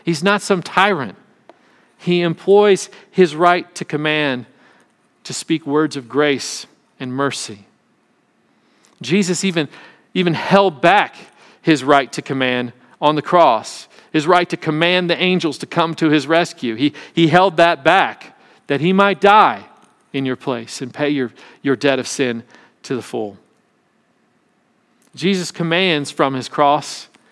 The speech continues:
"It is finished." From his cross, he, he declares that, declaring that your debt has been paid in full, your debt of sin once and for all. And Jesus is now enthroned, seated at the right hand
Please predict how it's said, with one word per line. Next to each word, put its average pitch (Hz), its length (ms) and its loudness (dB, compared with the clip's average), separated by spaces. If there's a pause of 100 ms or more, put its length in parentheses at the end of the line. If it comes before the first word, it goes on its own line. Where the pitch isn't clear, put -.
(300)
"It 160 120 4
is 156 200 2
finished." 180 580 -2 (1400)
From 160 160 -4
his 156 120 -2
cross, 170 320 2
he, 175 140 -2 (200)
he 170 80 2
declares 180 540 0
that, 139 280 -2
declaring 170 480 -2
that 147 140 -4
your 165 260 -2
debt 165 240 -2
has 151 220 -4
been 127 240 -6
paid 170 440 -2 (200)
in 147 160 -6
full, 131 500 -4 (280)
your 147 100 -4
debt 165 260 -2
of 165 80 -4
sin 127 380 -8
once 165 380 -4
and 151 200 -8
for - 200 -6
all. 120 340 -4 (1080)
And 139 120 -8
Jesus 156 360 -4
is 151 120 -10
now 156 220 0
enthroned, 147 640 -4 (640)
seated 151 420 -6
at 135 120 -4
the 147 100 -2
right 143 300 0
hand 131 480 -4